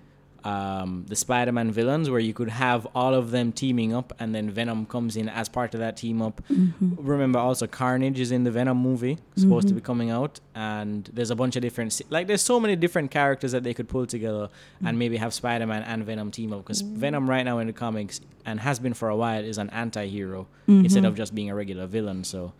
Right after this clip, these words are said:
Speaker 2: Mm-hmm.
Speaker 1: I think that's definitely something that they would play with in
Speaker 2: Well,
Speaker 1: the
Speaker 2: what I
Speaker 1: future.
Speaker 2: want them to play with, though, what would be cool, a future Spider-Man movie where they, you know, like, Into the Spider-Verse, they had the different multiverses.
Speaker 1: Right,
Speaker 2: And then
Speaker 1: right.
Speaker 2: they just introduced back Tobey Maguire's Spider-Man,
Speaker 1: Yep.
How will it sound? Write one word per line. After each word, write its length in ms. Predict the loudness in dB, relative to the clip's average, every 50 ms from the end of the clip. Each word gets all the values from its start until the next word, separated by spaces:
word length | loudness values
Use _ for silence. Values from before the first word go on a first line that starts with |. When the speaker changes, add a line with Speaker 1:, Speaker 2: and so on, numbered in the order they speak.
| -14 -4 2
Speaker 2:
Mm-hmm. 380 | 4 4 4 4 4 2 0 -2 -2
Speaker 1:
I 60 | 0 0
think 120 | 2 2
that's 140 | 2 0 2
definitely 420 | 2 2 2 2 0 -4 -4 -4 -4
something 300 | -4 -4 -4 -4 -4 -4
that 100 | -4 -4 -4
they 80 | -4
would 240 | -2 -2 -4 -4 -4
play 180 | -2 -2 -2 0
with 120 | 0 0 0
in 40 | 0 0
Speaker 2:
Well, 80 | 2 2
Speaker 1:
the 60 | 4
Speaker 2:
what 120 | 4 4 4
I 60 | 4
Speaker 1:
future. 100 | 4 6
Speaker 2:
want 220 | 6 6 6 6
them 120 | 4 2 2
to 100 | 0 -4
play 300 | 0 2 4 4 6 6
with, 200 | 4 4 2 2
though, 160 | 0 2 2 4
what 180 | 2 4 4
would 140 | 4 4 6
be 100 | 4 2 2
cool, 540 | 0 2 4 6 6 6 4 4 2 0 -2 -4 -2
a 60 | -2 -2
future 360 | 0 2 2 2 2 0 -2
Spider-Man 640 | -2 0 0 2 2 4 4 4 4 4 4 4 2
movie 280 | 2 2 2 4 4 4
where 300 | 4 4 4 4 4 4
they, 360 | 4 4 4 4 2 0 -2 -6 -12 -20 -20 -8 2 6
you 80 | 8 8
know, 100 | 8 8
like, 180 | 6 4 4
Into 200 | 6 6 6 6 4
the 100 | 0 0
Spider-Verse, 540 | 0 2 2 4 4 4 4 4 2 2
they 80 | 2 2
had 220 | 2 2 2 2 2
the 60 | 2
different 340 | 2 0 2 2 2 4 4
multiverses. 800 | 4 4 4 2 2 0 0 0 0 0 0 -2 -2 -2 -2 -4 -6 -2
Speaker 1:
Right, 320 | 2 4 6 6 6 6 4
Speaker 2:
And 140 | 4 4 6 8
then 100 | 8 6
Speaker 1:
right. 60 | 8
Speaker 2:
they 120 | 6 6
just 220 | 6 6 4 4 2
introduced 600 | 4 4 4 4 4 0 2 2 0 -2 -2 -2
back 200 | -2 -4 -2 2
Tobey 240 | 6 6 8 8 8
Maguire's 460 | 8 6 6 6 4 4 4 2 2
Spider-Man, 600 | 0 0 0 2 2 4 4 4 4 6 6 6 6
Speaker 1:
Yep. 240 | 6 6 4 2